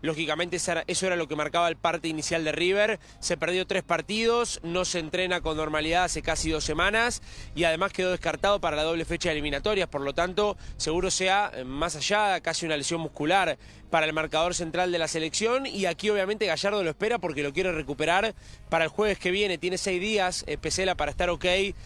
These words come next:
para estar óptimo para el encuentro de River frente a Independiente Rivadavia en Mendoza del jueves veintiuno.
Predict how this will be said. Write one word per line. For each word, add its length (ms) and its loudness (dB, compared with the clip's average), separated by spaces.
para 140 0
estar 180 2
óptimo 400 0
para 160 2
el 60 0
encuentro 420 0
de 80 2
River 240 0
frente 260 -6
a 20 -8
Independiente 480 0
Rivadavia 640 2
en 160 -2
Mendoza 680 0
del 140 -2
jueves 500 0
veintiuno. 520 0